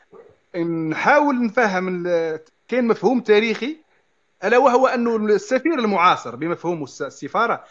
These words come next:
في الماضي كانت اسمها القنصليه، ما كانش سفير في الماضي، كان اسمه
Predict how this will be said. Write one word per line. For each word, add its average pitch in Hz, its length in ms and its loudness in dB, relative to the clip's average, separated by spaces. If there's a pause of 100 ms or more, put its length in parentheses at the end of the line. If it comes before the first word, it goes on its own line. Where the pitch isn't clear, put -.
(240)
في - 60 -14
الماضي 180 400 0
كانت - 260 -6
اسمها 196 260 -4
القنصليه، 147 540 -8
ما 139 100 -6
كانش 269 260 0
سفير 160 380 -2
في - 60 -18
الماضي، 107 240 -18 (300)
كان 190 200 0
اسمه 220 420 -4